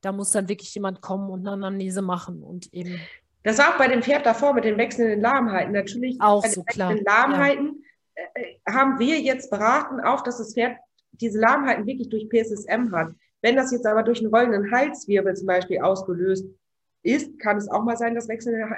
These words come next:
Speaker 2: ähm, Lahmheiten vorne sind.
Speaker 1: Klar.
Speaker 2: Ähm, dann hat es natürlich nichts mit diesem Fütterungskonzept zu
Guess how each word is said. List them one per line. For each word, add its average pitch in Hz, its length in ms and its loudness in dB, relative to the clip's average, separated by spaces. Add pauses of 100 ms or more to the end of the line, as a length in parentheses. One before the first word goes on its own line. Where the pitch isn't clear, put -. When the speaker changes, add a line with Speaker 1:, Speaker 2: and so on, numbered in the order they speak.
(120)
Speaker 2:
ähm, 214 440 -4 (720)
Lahmheiten 240 460 2
vorne 247 300 -2
sind. 285 320 -4 (400)
Speaker 1:
Klar. 220 280 4
Speaker 2:
Ähm, - 180 -6 (220)
dann 240 220 4
hat 262 120 0
es - 80 -8
natürlich 233 320 -2
nichts 269 180 -6
mit 240 140 -4
diesem 220 160 -2
Fütterungskonzept 170 760 -6
zu 151 100 -20